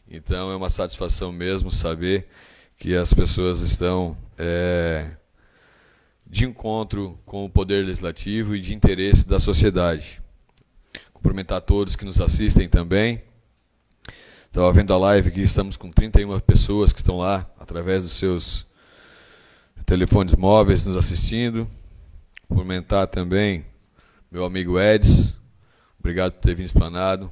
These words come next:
A gente tá junto nessa campanha, sim, né? Já conversamos sobre isso. Obrigado, presidente, por ter,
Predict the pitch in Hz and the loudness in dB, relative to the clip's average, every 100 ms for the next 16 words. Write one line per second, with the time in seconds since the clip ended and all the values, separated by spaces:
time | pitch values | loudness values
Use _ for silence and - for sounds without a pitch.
0 | - - 85 87 - 87 80 87 87 85 | -18 -14 -12 -10 -6 -6 -6 -10 -4 0
1 | 107 82 80 87 82 80 - 98 101 _ | 0 -2 -2 -2 -2 -4 -4 -8 -12 _
2 | _ _ _ _ - 92 92 85 - 85 | _ _ _ _ -10 -8 -4 -6 -6 -4
3 | 82 87 87 - 80 80 87 101 - - | 2 2 2 -8 -6 -6 -4 -2 -2 -4
4 | 76 78 85 87 - 85 82 90 90 - | -8 -6 -2 -2 -2 -2 0 -2 0 2
5 | 87 92 87 - | 2 2 2 -2